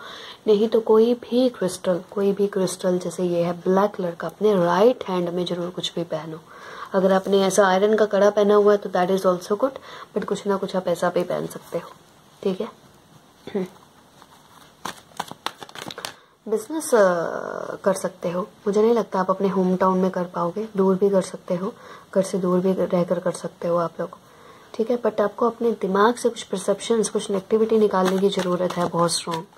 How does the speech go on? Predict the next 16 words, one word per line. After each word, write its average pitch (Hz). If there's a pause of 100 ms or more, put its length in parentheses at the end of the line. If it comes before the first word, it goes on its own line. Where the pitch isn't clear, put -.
(500)
Affect 240
हो 202
जाता 180
है 170
आपका 170
brain 175
बार 175
बार 175
किसी 170
नेगेटिव, 170 (160)
वो 170 (1900)
cornucopia। 185 (2000)
Huge 214
success, 190
big 190
success। 185